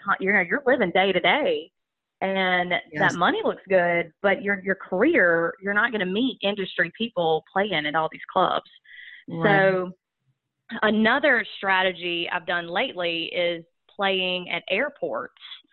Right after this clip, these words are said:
Speaker 1: or at, you know, the Nashville, um,
Speaker 2: Yeah.
Speaker 1: airport, international airport.
Speaker 2: Such a great idea.
Speaker 1: It is awesome because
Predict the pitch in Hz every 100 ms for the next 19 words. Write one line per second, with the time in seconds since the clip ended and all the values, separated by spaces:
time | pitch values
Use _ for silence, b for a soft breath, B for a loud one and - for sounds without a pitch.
0 | B B B - 185 190 196 190 202 190
1 | 185 190 185 - 175 165 165 165 - 180
2 | 170 160 156 - - 165 156 - 101 180
3 | 175 175 175 190 185 185 - _ _ 208
4 | 208 247 202 190 185 175 165 170 165 135
5 | 131 _ _ _ _ _ _ _ 220 233
6 | 254 247 _ _ _ 208 202 - _ _
7 | 208 208 202 - 170 151 185 214 202